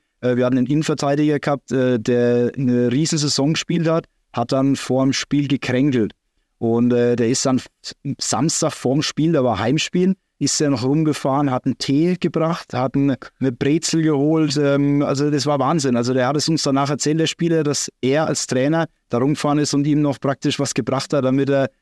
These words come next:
äh, Mittag, äh, fit war und spielen konnte, obwohl er ein bisschen gekränkelt hat. Also da sieht man, äh, super toller Typ. Ähm, ähm, ab und zu schreibt man uns immer noch mal zum Geburtstag.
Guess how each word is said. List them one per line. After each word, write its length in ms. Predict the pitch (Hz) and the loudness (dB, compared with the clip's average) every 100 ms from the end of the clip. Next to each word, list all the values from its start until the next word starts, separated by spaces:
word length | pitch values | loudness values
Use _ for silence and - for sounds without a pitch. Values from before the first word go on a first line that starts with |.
| _ | _
äh, 140 | 131 131 | -2 0
Mittag, 420 | 143 156 147 - | 0 0 0 0
äh, 140 | 139 | -4
fit 260 | 113 151 - | -2 -4 0
war 120 | 143 | 0
und 120 | 131 | 0
spielen 300 | - 165 170 | 0 0 2
konnte, 380 | 127 120 131 147 | 2 0 2 0
obwohl 200 | 127 139 | 0 0
er 60 | 135 | 0
ein 20 | |
bisschen 180 | 127 135 | 0 -2
gekränkelt 500 | 113 127 160 160 147 | -2 0 0 0 0
hat. 180 | 165 - - | -2 -6 -8
Also 180 | 123 120 | -4 -2
da 180 | - 135 | -2 -2
sieht 280 | - 156 156 | -2 -2 0
man, 240 | 143 147 | 0 2
äh, 160 | 135 135 | 0 0
super 280 | 160 147 139 | 0 -2 -2
toller 260 | 139 131 | 0 -2
Typ. 220 | - 190 - 151 | 0 -4 -4 -2
Ähm, 380 | 135 135 135 120 _ _ _ _ - | 0 2 0 -2 _ _ _ _ -6
ähm, 220 | 123 123 | 0 0
ab 120 | 127 139 | 0 -2
und 80 | |
zu 120 | 135 139 | 0 0
schreibt 240 | 135 131 | 0 0
man 80 | 131 | 0
uns 100 | 147 | 0
immer 140 | 151 | 0
noch 160 | 147 139 | 0 -2
mal 140 | 143 | -2
zum 180 | - 139 | 0 -2
Geburtstag. 520 | 127 151 - 170 165 | 0 0 0 -2 -2